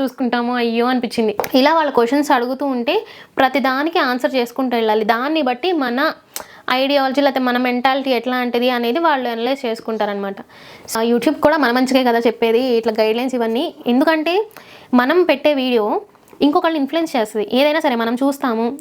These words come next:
ఒకరోజు చూస్తాం, రెండు రోజులు చూస్తాం, నాలుగైదు రోజులు అదే దాన్నే చూస్తున్నాం అనుకోండి, మనకు అది నచ్చడం స్టార్ట్ చేస్తది, లేకపోతే మన మైండ్ దాన్ని,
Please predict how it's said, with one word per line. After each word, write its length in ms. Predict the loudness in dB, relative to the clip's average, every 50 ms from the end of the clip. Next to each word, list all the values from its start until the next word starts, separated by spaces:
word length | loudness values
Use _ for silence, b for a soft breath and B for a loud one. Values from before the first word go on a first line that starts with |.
| -6 -4
ఒకరోజు 360 | -2 0 2 2 2 2 0
చూస్తాం, 220 | 0 0 0 0
రెండు 200 | 0 0 0 0
రోజులు 120 | 0 0 -2
చూస్తాం, 240 | -4 -4 -4 -6 -4
నాలుగైదు 400 | -2 0 0 2 2 2 2 2
రోజులు 340 | 2 0 0 0 -2 -4 -4 -6 B B B B B B B B B B B B 0
అదే 320 | 2 2 4 4 4 2
దాన్నే 280 | 2 2 2 2 0 0 0
చూస్తున్నాం 240 | -2 -2 0 0 0
అనుకోండి, 260 | 0 0 0 -2 0
మనకు 180 | 0 0 0 0
అది 80 | 0 0
నచ్చడం 340 | 0 0 0 0 -2 -2
స్టార్ట్ 300 | 0 0 -2 -2 -2 -4
చేస్తది, 240 | -8 -6 -4 -2 0
లేకపోతే 200 | 0 0 2 0
మన 180 | 0 -2 -2 -2
మైండ్ 360 | -2 -2 -2 -2 -2 0 0
దాన్ని, 440 | 0 0 0 0 0 0 0 -2